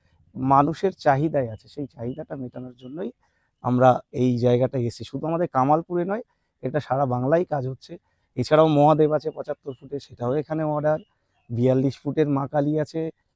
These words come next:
এই, আহ, তোমার বিবেকানন্দ সংঘ সিলিন্দাতে, সেটাও এখানকার। একান্ন ফুটে ডালখোলাতে, সেটাও এখানকার।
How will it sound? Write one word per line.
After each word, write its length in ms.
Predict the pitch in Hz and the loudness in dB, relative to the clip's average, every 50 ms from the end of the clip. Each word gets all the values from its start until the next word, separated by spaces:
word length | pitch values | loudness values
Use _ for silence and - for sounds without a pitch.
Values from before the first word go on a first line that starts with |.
| _ _ | _ _
এই, 200 | - 139 139 135 135 131 127 131 | -2 0 0 0 0 0 -2 -2
আহ, 160 | 127 - 117 - | -2 -2 -4 -4
তোমার 480 | - 127 127 127 131 127 120 123 - | -4 -4 -2 0 0 0 -2 -4 -8
বিবেকানন্দ 720 | 151 120 131 127 127 135 131 - 135 135 135 131 131 127 127 | -2 0 0 2 2 2 0 0 0 0 0 0 -2 -4 -6
সংঘ 320 | - - 131 131 135 139 151 175 - _ _ _ | -8 -8 -8 -8 -6 -8 -8 -10 -14 _ _ _
সিলিন্দাতে, 580 | - - 139 139 139 139 127 120 113 - 123 - _ _ _ _ | -14 -10 -8 -6 -4 -4 -6 -8 -10 -12 -16 -20 _ _ _ _
সেটাও 320 | _ _ - 110 135 139 147 | _ _ -8 0 2 4 4
এখানকার। 580 | 151 151 - - 156 156 156 151 - 165 165 165 180 - _ _ _ _ _ _ _ _ | 4 2 2 0 0 0 0 0 0 0 0 0 -2 -10 _ _ _ _ _ _ _ _
একান্ন 420 | 127 - - 143 143 147 151 151 | -6 0 2 4 4 4 2 0
ফুটে 240 | 139 - 147 - 160 | -2 -4 -4 -2 -2
ডালখোলাতে, 840 | 147 127 131 127 127 131 - - 147 147 151 147 - - 160 170 160 | 2 4 4 4 4 2 -2 -2 2 2 2 2 2 -2 -8 -8 -8
সেটাও 340 | - - 131 - 135 139 156 | -10 -10 -6 -4 -2 -2 -2
এখানকার। 540 | 156 143 - 156 156 156 151 - 165 165 | -2 -4 -4 -6 -6 -6 -4 -2 -2 -2